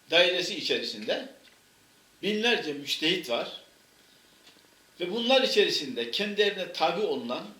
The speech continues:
ve meşhur olan, mezhep halinde olan on iki tane imam vardır. Bu imamlar şunlardır.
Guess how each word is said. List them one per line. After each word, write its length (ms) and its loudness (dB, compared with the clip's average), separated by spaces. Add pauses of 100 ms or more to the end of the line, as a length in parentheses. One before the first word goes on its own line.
(760)
ve 440 4
meşhur 320 4
olan, 400 2 (160)
mezhep 400 4
halinde 300 -2
olan 380 -2
on 160 4
iki 200 -4
tane 200 -6
imam 320 -6
vardır. 460 -10 (720)
Bu 100 -4
imamlar 420 -2
şunlardır. 760 -2